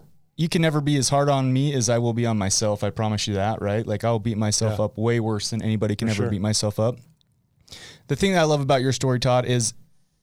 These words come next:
Speaker 1: you're taking the things that you learned and through your process of getting into recovery, and you're helping other people with that.
Speaker 2: Yeah.
Speaker 1: The first time that we ever sat down in a one-on-one, I can remember I had multiple years at the time, but I felt
Speaker 2: Yeah.
Speaker 1: like, and I shared with you, I felt like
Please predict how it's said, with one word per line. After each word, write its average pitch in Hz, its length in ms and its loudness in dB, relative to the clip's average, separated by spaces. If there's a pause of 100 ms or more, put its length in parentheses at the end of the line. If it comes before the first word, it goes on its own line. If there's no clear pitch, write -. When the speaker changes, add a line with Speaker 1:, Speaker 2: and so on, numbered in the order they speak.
(100)
Speaker 1:
you're 135 180 0
taking 156 460 0
the 131 100 2
things 143 280 0
that 123 80 -2
you 131 200 0
learned 113 420 0 (120)
and 113 160 -4
through 123 340 -2 (120)
your 135 160 0
process 117 560 0
of 104 240 -2
getting 113 240 0
into 110 240 -2
recovery, 101 520 -2 (400)
and 123 140 0
you're 120 260 -2 (100)
helping 139 380 -2
other 113 220 -2
people 104 300 -6
with 90 140 -6
that. 85 240 -4 (260)
Speaker 2:
Yeah. 104 240 -4 (140)
Speaker 1:
The 131 60 -4
first 165 320 0
time 156 200 0
that 135 100 -2
we 143 140 0
ever 135 160 0
sat 120 240 0
down 123 220 0
in 120 80 0
a 117 60 0
one-on-one, 110 680 0 (1040)
I 120 100 2
can 127 140 0
remember 117 240 2
I 123 80 4
had 117 340 0
multiple 117 400 -2
years 107 500 0
at 117 100 -6
the 113 80 -4
time, 104 360 0
but 107 100 0
I 123 140 2
felt 123 280 0
Speaker 2:
Yeah. 104 60 2
Speaker 1:
like, 107 180 0
and 123 80 2
I 117 60 0
shared 170 280 0
with 123 180 -2
you, 104 160 0
I 104 60 0
felt 120 240 0
like 107 300 -2